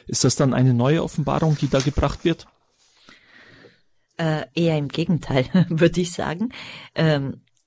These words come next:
Speaker 2: ich würd sagen, sie führt uns, wie gesagt, zu diesen Wurzeln, äh, zurück, äh, nämlich, äh, zu dem Wesentlichen in unserem Glauben. Äh, sie lehrt nichts anderes, als was die Lehre der römisch-katholischen Kirche ist.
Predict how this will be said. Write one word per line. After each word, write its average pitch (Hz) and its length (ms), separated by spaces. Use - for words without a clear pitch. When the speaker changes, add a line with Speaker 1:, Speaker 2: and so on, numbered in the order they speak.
Speaker 2:
ich - 160
würd 226 160
sagen, 196 280
sie 175 140
führt 180 340
uns, 165 180
wie - 60
gesagt, 170 360
zu 156 120
diesen 143 400
Wurzeln, 127 560
äh, 127 180
zurück, 120 460
äh, 143 120
nämlich, 170 520
äh, 147 180
zu - 160
dem 175 560
Wesentlichen 147 800
in 127 160
unserem 127 340
Glauben. 131 540
Äh, 143 280
sie 156 560
lehrt 180 320
nichts 214 420
anderes, 170 400
als - 220
was 139 180
die 147 120
Lehre 151 300
der 139 160
römisch-katholischen 131 760
Kirche - 300
ist. 220 200